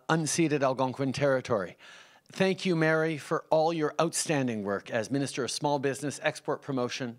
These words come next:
and International Trade. It's great to be joined today by members of our own team and leaders within banks and organizations from across the country.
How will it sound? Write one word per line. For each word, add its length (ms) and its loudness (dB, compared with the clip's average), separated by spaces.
and 300 -4
International 720 -6
Trade. 380 -6
It's 100 -12
great 200 4
to 60 -12
be 80 0
joined 300 2
today 260 2
by 140 2
members 360 0
of 100 -2
our 160 4
own 200 0
team 360 -2
and 200 -2
leaders 400 0
within 280 -2
banks 500 -4
and 160 -6
organizations 840 -4
from 160 -6
across 400 -4
the 100 -8
country. 380 -10